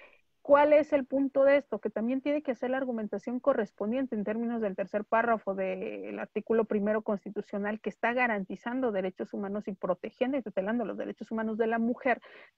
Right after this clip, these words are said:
adminiculado con la observación general de la cedaw, en la que México ya fue advertido de que hay una violación sistemática, así como con la sentencia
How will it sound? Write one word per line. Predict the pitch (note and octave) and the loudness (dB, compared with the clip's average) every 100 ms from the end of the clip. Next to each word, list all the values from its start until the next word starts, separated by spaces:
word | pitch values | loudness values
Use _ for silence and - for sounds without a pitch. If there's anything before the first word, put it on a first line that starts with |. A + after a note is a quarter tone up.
| A#3+ - _ _ - | -20 -20 _ _ 2
adminiculado | G#3+ G#3+ G#3+ G#3+ - A3+ C4 C4+ | 4 6 6 4 4 4 6 4
con | G3 | 2
la | F#3+ | -2
observación | - G3+ G3 A3+ | -2 -4 -2 -6
general | - A#3 A3 A3+ | -6 -4 -2 0
de | A3 | 2
la | G3+ | 0
cedaw, | - A3 A3+ A#3+ | -2 0 2 2
en | G3+ | -2
la | F#3 | -4
que | G3 | -6
México | G3+ A#3+ - | -6 -6 -4
ya | G#3+ G3 | -2 -2
fue | - A3 G#3+ A#3 - - _ _ - | -2 -2 -2 -4 -10 -20 _ _ -2
advertido | G3 F3 G3+ - C#4 C#4 | 0 2 2 2 2 4
de | G3+ | 4
que | F#3 F#3+ | 0 -2
hay | G3+ | -2
una | G3+ G#3 | 0 0
violación | G#3+ G#3+ G#3 G#3+ | 0 0 0 -4
sistemática, | G#3 G#3 A3 G#3+ G#3 G#3 A3+ | -6 -8 -6 -4 -4 -4 -4
así | A3+ | -4
como | G#3+ A#3 A3 | -4 -2 -2
con | G3 G3 | -2 -2
la | F#3+ F#3+ - _ | -4 -6 -12 _
sentencia | - G#3 G3 A#3+ - | -6 -4 -2 -2 -4